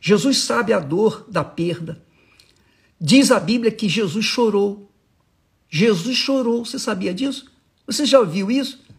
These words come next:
Lá em João fala: Jesus chorou. Quando ele sentiu a amargura, a tristeza da alma, ele chorou. Chorou em Jerusalém.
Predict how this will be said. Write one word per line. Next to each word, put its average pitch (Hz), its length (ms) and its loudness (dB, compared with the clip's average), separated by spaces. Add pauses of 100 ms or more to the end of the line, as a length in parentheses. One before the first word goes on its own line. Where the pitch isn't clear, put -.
(500)
Lá 247 140 2
em 269 60 4
João 240 340 4
fala: 247 380 2
Jesus 208 400 -4
chorou. 233 640 -2 (880)
Quando 254 460 4 (920)
ele 220 520 2
sentiu 208 580 0
a 185 40 2
amargura, 175 600 -4
a 165 40 -4
tristeza 185 680 -8
da 170 140 -8
alma, 202 280 -4 (180)
ele 247 200 -2
chorou. 220 600 -2 (720)
Chorou 262 560 2
em 247 80 2
Jerusalém. 208 840 -2